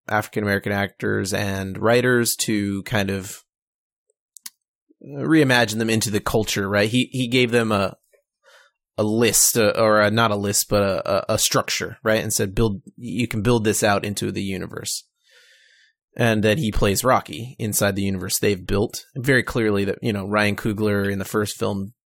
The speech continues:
set in stone kind of the, the direction this character was gonna take and the, and the realities he was gonna live in. And it's really, really well done, especially the first one.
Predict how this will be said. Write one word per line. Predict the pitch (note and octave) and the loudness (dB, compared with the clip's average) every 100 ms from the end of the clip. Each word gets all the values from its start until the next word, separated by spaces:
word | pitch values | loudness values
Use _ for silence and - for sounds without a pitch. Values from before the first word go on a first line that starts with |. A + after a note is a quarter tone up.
| _ _ _ _ _ E3 A2 G#2 - | _ _ _ _ _ -12 -10 -12 -4
set | - - B2+ G#2 | 0 2 2 0
in | A2+ G2+ | -2 -2
stone | - G#2+ G2 G2 | 2 2 0 -4
kind | - G#2+ G2+ | -4 -4 -4
of | G2 | -2
the, | G#2+ E2 A#2 - _ _ _ _ _ _ | 0 0 -2 -8 _ _ _ _ _ _
the | A#2 | -2
direction | G#2+ A2 A2 - G#2 | 2 2 2 0 -4
this | G2 | -4
character | - G2+ - G#2 | 0 0 0 -4
was | G2 | -2
gonna | G#2 G#2 | -4 -2
take | - G2+ | -4 -2
and | G#2 G2+ | -4 -4
the, | F2+ - | -8 -6
and | A2+ | -4
the | |
realities | G#2 G#2 G2+ G2+ G2+ - | 0 2 2 0 -4 -4
he | G#2+ | -4
was | F#2+ | -4
gonna | G2+ G2 | -4 -2
live | G2+ G2 | -2 -4
in. | G2+ | -4
And | G#2+ | -2
it's | B2 - | -2 2
really, | G3+ C#3 G#2 - | 4 4 0 0
really | D#3+ D#3 G#2 | 2 4 2
well | G#2 G#2 | 2 2
done, | G#2+ G#2 G2+ F#2+ | 2 0 -2 -2
especially | A#2 D3 C#3 A#2 | 0 2 2 0
the | G2+ | 0
first | A#2 A2+ - | 0 0 2
one. | G#2+ G2+ | 0 0